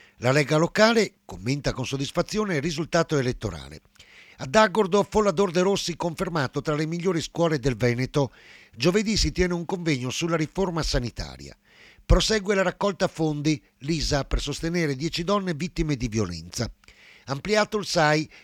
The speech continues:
quattro nuovi posti a Cosighe. A Belluno si conclude la giornata delle giovani staffette per la pace. Si avvicinano le premiazioni dei licei Galileo Tiziani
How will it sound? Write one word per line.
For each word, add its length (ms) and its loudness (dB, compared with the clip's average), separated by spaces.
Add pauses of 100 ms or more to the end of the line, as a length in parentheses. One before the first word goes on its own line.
(120)
quattro 340 2
nuovi 300 -2
posti 340 2
a 80 0
Cosighe. 640 -2 (600)
A 100 -4
Belluno 400 2
si 160 -4
conclude 500 0
la 80 2
giornata 460 -2
delle 200 -2
giovani 380 0
staffette 560 -4
per 140 2
la 100 2
pace. 500 -2 (300)
Si 160 -4
avvicinano 500 -2
le 100 -4
premiazioni 600 -2
dei 160 0
licei 540 -2
Galileo 500 -2
Tiziani 600 -4